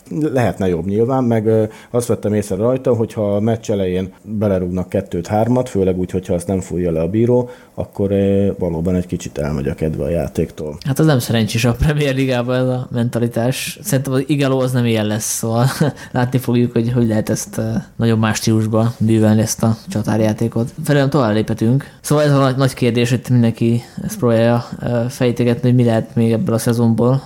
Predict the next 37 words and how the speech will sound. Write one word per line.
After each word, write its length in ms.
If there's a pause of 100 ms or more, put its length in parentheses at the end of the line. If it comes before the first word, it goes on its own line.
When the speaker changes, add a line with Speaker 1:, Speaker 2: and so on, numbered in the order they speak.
(100)
Speaker 2:
ebből 240
az 100
elég, 340
elég, 240
eléggé 320
elbaszott 440
szezonból. 680
Ugye 200
a, 440
a 60
top 220
négy 260
a, 240
a 100
prioritás, 540
azt 120
gondolom, 400
mert 160
az 80
Európa 340
Liga 180
megnyerése 640
az, 380
az 100
talán 240
még 220
nehezebbnek 840
tűnik, 360
bár 180
a 20
felett 260
ugye 140
ezen 120
lehet, 160
hogy 120
vitatkozunk 500
majd. 220